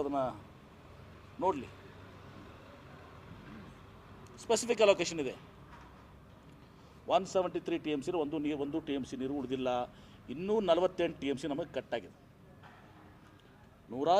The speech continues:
ಎಪ್ಪತ್ತೆಂಟು ಟಿ ಎಮ್ ಸಿ ನಾವು ಕೇ-, ಅದು ನೂರ, ಇಲ್ಲಿ ಒಂದೂರ ಮೂವತ್ತು ಅಲ್ಲ,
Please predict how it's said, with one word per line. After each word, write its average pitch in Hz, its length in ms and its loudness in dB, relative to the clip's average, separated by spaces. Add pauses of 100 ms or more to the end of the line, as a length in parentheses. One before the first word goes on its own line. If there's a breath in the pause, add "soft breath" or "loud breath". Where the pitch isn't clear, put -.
(140)
ಎಪ್ಪತ್ತೆಂಟು 170 540 2
ಟಿ 156 80 2
ಎಮ್ 143 100 2
ಸಿ 156 100 -2
ನಾವು 131 160 -2
ಕೇ-, 131 140 -2
ಅದು 127 100 -2 (120)
ನೂರ, 147 120 4 (260)
ಇಲ್ಲಿ 147 160 0 (160)
ಒಂದೂರ 156 200 2 (100)
ಮೂವತ್ತು 139 320 0
ಅಲ್ಲ, 139 100 2